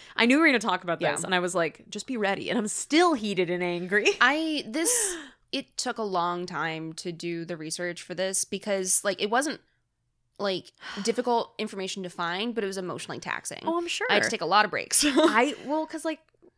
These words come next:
Speaker 1: obviously we've talked about it many times already, that this has been, like, my favorite horror movie
Speaker 2: Yeah.
Speaker 1: since I was probably too young. Like, I watched it when I was, like, too young, and I didn't know any of that, but I knew I loved the movie.
Speaker 2: Yeah.
Speaker 1: And so, like, I loved it, loved it, loved it,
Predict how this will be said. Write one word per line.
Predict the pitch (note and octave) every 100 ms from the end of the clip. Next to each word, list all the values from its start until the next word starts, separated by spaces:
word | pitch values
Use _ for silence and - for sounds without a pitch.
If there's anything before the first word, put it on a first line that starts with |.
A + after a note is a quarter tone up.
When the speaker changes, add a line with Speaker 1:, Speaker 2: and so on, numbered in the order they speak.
| -
Speaker 1:
obviously | B3 C#4 C4+ C4+
we've |
talked | A#3+ C4+
about | B3+ B3
it |
many | B3 B3
times | B3 B3
already, | A#3+ G3+ D#3 E3+
that | G3+ G#3
this | G3
has | G#3+
been, | G#3 A3 A3+
like, | G#3+ G#3
my | F#3 F#3
favorite | G#3+ A3 A#3
horror | A3 G3
movie | F3+ F3+
Speaker 2:
Yeah. | G#4+
Speaker 1:
since | F#3
I |
was | F3 D#3 _ _ _ _
probably | - - E4 C#4 C#4
too | D4+
young. | C4+ E3 D3 G#3+
Like, | G3
I | A3 A#3
watched | G#3 F#3+ -
it | F#3+
when | E3+
I |
was, | F3 E3+
like, | E3 E3+ _ -
too | F4
young, | F#3+ D#3 F#3+ - - - - -
and | A3+
I | G#3
didn't | G3 G3+
know | E4
any | C4 D3+
of | C#3+
that, | A2 - _ _ _ -
but | G3
I |
knew | F#3+ F#3+
I |
loved | F3+ F3
the | F3
movie. | A3+ A3+ E3+
Speaker 2:
Yeah. | F3 F3 - -
Speaker 1:
And | A3+ G#3
so, | A#3+ G#3+
like, | F#3 E3+ - -
I |
loved | F3+ E3+ F3+ -
it, | -
loved | G3 F#3+
it, | G#3
loved | G3 F#3+ F#3+
it, | F3+ -